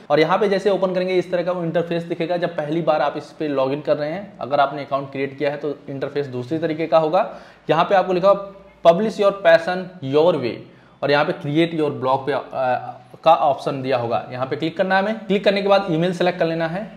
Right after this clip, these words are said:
जैसे हम email choose करते हैं, email select करते हैं, इस तरीके का हमारे पास interface आ जाता है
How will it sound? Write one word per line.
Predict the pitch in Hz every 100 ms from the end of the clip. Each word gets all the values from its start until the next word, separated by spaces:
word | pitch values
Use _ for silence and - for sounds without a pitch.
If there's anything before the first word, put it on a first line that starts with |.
| -
जैसे | 151 180 226
हम | 208 214
email | 170 175 185
choose | 175 160 165
करते | 165 151 147
हैं, | 147 147
email | 143
select | 139 135 135
करते | 135 123
हैं, | 131 135
इस | - -
तरीके | 135 131
का | 131
हमारे | 120 123 127
पास | 123 135
interface | 120 123 123 143 143
आ |
जाता | 127 123
है | 127 139